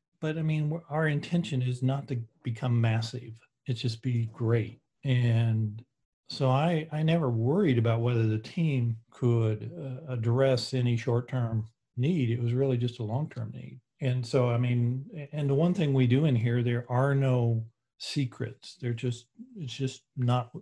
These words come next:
the way we operate. So, you know, Bo and I work on all clients together.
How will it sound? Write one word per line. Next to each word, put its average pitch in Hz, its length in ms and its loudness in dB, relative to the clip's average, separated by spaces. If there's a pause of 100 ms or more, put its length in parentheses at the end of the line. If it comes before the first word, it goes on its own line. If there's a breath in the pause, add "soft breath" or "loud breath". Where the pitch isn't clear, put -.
(140)
the 117 60 -2
way 113 200 2
we 110 180 2
operate. 95 500 -12 (100)
So, 120 760 0 (200)
you 123 100 -2
know, 110 100 -4
Bo 127 400 2
and 127 100 0
I 123 140 -2
work 123 320 -2
on 117 160 0
all 120 220 2
clients 117 460 -4
together. 113 580 -6